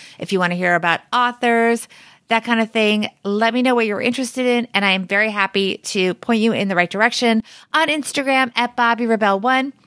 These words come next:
on Twitter at Bobbi Rebell. And you guys know you can always email us at hello at financial grown up. All right, let's get to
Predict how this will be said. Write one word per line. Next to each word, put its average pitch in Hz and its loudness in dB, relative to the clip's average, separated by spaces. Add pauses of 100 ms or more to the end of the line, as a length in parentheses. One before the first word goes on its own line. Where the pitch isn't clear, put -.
(260)
on 196 0
Twitter 226 -2
at 202 -2
Bobbi 185 0
Rebell. 226 0 (280)
And 311 0
you 311 0
guys 285 0
know 262 0
you 247 0
can 240 0
always 233 0
email 254 0
us 254 0
at 214 0
hello 202 2
at 170 -2
financial 170 0
grown 156 -2
up. 131 -2 (160)
All 170 0
right, 170 0
let's 190 -2
get 202 -2
to 180 -2